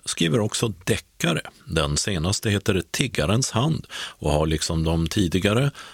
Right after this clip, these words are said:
Malmöpoliserna Johnny Lilja och Eva Ström i huvudrollerna. Tisdag nittonde mars kommer Olle Löneus till Lunds stadsbibliotek för att tala om sina böcker.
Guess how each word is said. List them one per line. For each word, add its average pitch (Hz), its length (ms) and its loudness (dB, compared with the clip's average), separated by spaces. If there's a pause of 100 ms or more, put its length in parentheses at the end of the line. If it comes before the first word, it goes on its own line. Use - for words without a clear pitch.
Malmöpoliserna 87 920 2
Johnny 87 320 2
Lilja 107 520 2
och 87 280 0
Eva 78 200 0
Ström 147 520 -2
i - 60 -6
huvudrollerna. 82 800 0 (720)
Tisdag 82 360 0
nittonde 87 380 2
mars 135 420 2
kommer 135 340 0
Olle 131 260 4
Löneus 120 600 2
till 117 300 2
Lunds 117 380 2
stadsbibliotek 82 1080 -2
för - 120 -2
att 76 140 -4
tala 65 280 0
om 69 120 -4
sina 78 260 0
böcker. - 420 -2